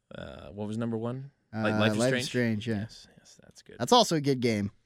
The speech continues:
Speaker 1: Um, I finished Sons of Anarchy in the past week for the first time.
Speaker 2: Right.
Speaker 1: So what, what we did, you and I, uh, we made our way through up until about season six originally.
Speaker 2: Right.
Speaker 1: And we were caught up with season six, like, watching it live, essentially.
Speaker 2: Yep.
Speaker 1: Uh,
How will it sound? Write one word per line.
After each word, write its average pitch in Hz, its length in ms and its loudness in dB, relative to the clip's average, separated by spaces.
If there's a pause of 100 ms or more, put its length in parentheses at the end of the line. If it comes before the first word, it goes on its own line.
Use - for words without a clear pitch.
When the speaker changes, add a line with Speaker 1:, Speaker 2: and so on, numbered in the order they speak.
(380)
Speaker 1:
Um, 98 500 -2
I 92 120 0
finished 104 260 -2
Sons 110 180 0
of 101 80 -2
Anarchy 90 320 -2
in 87 60 -8
the 87 80 -12
past 82 300 -6
week 90 180 -8
for 104 140 -12
the 90 60 -10
first 98 220 -6
time. 80 260 -10 (120)
Speaker 2:
Right. 117 400 0
Speaker 1:
So 104 140 -8
what, 101 240 -4
what 104 240 -2
we 135 180 0
did, 90 300 -8
you 101 160 -2
and 87 120 -2
I, 80 340 -2 (380)
uh, 80 360 -8
we 85 260 -8 (180)
made 143 220 2
our 143 100 4
way 123 200 4
through 120 320 0
up 98 140 0
until 107 200 -4
about 98 240 -2
season 92 320 -8
six - 400 -6
originally. 92 580 -4
Speaker 2:
Right. 113 260 0 (180)
Speaker 1:
And 92 80 -8
we 95 80 -2
were 87 80 -6
caught 175 320 4
up 190 240 2
with 113 100 -8
season 98 360 -6
six, - 280 -4
like, 92 140 -8
watching 123 320 0
it - 100 -4
live, 123 340 2
essentially. 92 640 -6
Speaker 2:
Yep. 131 220 2 (360)
Speaker 1:
Uh, 85 360 -4